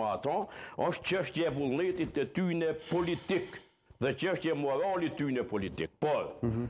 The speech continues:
Speaker 1: çështja ekziston këtu. Që ky zotnia Taravari u dosh më i thon shqiptarëve në Maqedoni, edhe pakicave tjera,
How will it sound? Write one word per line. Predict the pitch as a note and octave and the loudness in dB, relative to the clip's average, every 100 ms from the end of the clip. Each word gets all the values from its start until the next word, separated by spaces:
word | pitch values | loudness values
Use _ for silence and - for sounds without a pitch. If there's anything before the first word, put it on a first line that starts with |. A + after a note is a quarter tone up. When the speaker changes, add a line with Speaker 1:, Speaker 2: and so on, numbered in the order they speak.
| - - - - - - - | -8 -16 -16 -16 -18 -20 -4
Speaker 1:
çështja | - F3 - D3+ D3 - | 0 0 2 2 0 0
ekziston | C3 A#2 A#2+ C3 A2 | -2 0 0 0 0
këtu. | - - | 0 0
Që | D#3 | 0
ky | D#3+ | 0
zotnia | C#3 D#3+ D#3+ F3 D3 A#2+ | 0 0 0 0 2 0
Taravari | - D3 E3+ C3+ G#2+ A2+ C#3+ | 0 0 2 2 2 2 2
u | B2+ | 0
dosh | B2 D3+ C#3 | 2 0 0
më | D#3 C#3+ | 0 0
i | |
thon | D3 D#3 C#3+ - - - - - - _ _ | 0 0 0 -4 -12 -16 -18 -20 -20 _ _
shqiptarëve | - - G#2 - F3+ F3 C#3+ A2+ | -8 -2 0 0 2 2 2 2
në | G2+ | 2
Maqedoni, | F#2 D#2+ F2 D#2 C#2+ | 0 0 0 0 -2
edhe | G#2+ D3+ F3+ | 0 2 0
pakicave | F3 D3 D#3 B2 - G#2 F#2+ - | 0 -2 -2 -2 0 0 0 0
tjera, | F2 D2 C#2+ | -2 -2 -6